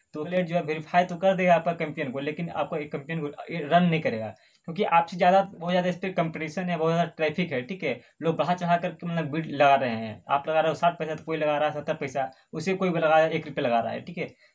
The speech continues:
तो वही बिड के हिसाब से हमारी वीडियो पे जो एड आता है वही पैसा हमको भी मिलता है, ठीक है। तो ये एडवर्टाइजर के ऊपर डिपेंड करता है कि वो अपना बिड प्राइस क्या रखा है एड कैंपेन क्रिएट करते समय, ठीक है, आपका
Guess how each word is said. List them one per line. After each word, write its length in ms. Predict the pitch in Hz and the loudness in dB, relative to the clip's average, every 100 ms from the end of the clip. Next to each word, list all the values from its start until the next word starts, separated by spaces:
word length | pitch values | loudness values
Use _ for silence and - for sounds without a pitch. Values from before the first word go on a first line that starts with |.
| _ _ | _ _
तो 380 | 151 147 151 - - | -8 -6 -6 -10 -6
वही 200 | 151 185 | -2 -2
बिड 220 | 175 180 | -2 -4
के 60 | 180 | -6
हिसाब 240 | 160 165 | -4 -6
से 260 | - 180 180 - _ | -4 -6 -6 -14 _
हमारी 240 | 139 156 160 | -6 -4 -2
वीडियो 240 | 151 160 | -4 -6
पे 60 | 156 | -8
जो 200 | 156 165 | -4 0
एड 100 | 156 | 0
आता 180 | 143 147 | 4 2
है 220 | 160 - - | 2 -6 -8
वही 120 | 139 | -6
पैसा 260 | 147 147 143 | -2 -2 -2
हमको 200 | 123 139 | -2 -4
भी 80 | 139 | -2
मिलता 280 | 117 95 113 | -2 -4 -6
है, 160 | 110 | -8
ठीक 160 | 117 165 | -12 -14
है। 60 | - _ _ _ _ _ - | -16 _ _ _ _ _ -6
तो 140 | 151 | -2
ये 180 | 185 220 | 4 4
एडवर्टाइजर 440 | 196 185 175 185 185 | 4 6 6 4 -2
के 80 | |
ऊपर 120 | 180 175 | -4 -4
डिपेंड 260 | 156 160 | -4 -2
करता 220 | 160 156 | -2 0
है 60 | 156 | -2
कि 140 | 147 | -2
वो 100 | 147 | 0
अपना 360 | 147 147 147 143 | 0 0 -2 -2
बिड 260 | 110 143 - | -2 -4 0
प्राइस 240 | 139 135 127 | 2 2 2
क्या 120 | 139 | 0
रखा 280 | 123 - 135 | 0 0 -2
है 100 | 127 | -2
एड 80 | - | -4
कैंपेन 320 | 127 120 123 | -8 -6 -10
क्रिएट 240 | 120 113 101 | -8 -8 -8
करते 140 | 104 | -10
समय, 280 | 95 110 107 | -10 -12 -10
ठीक 160 | 165 160 | -8 -6
है, 60 | |
आपका 180 | 123 | -2